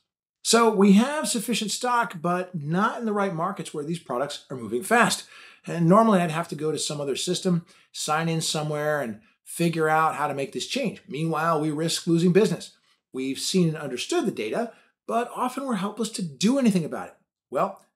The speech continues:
thanks to Tableau Einstein, we can take action from data with one tap. See, taking action from data is how we translate insights into value. We take the next action immediately, and just like that, we've made the request in my E R P,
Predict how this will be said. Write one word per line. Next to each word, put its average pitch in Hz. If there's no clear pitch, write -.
thanks 214
to -
Tableau 208
Einstein, 175
we 175
can 208
take 160
action 127
from 165
data 113
with 120
one 107
tap. -
See, 196
taking 269
action 190
from 135
data 107
is 165
how 135
we 208
translate 123
insights 120
into 156
value. 202
We 127
take 147
the 107
next 180
action 160
immediately, 202
and -
just 247
like 254
that, -
we've 143
made 117
the 196
request 165
in 156
my 180
E 190
R 185
P, -